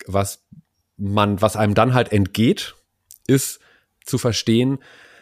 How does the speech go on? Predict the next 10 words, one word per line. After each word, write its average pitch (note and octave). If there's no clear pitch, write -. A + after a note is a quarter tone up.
dass G#2
man A2+
was G#2
individuell A#2
maßgeschneidertes, A2
zugeschnittenes G#2+
kriegt. -
Ne? C#3+
Nicht B2+
nur A#2+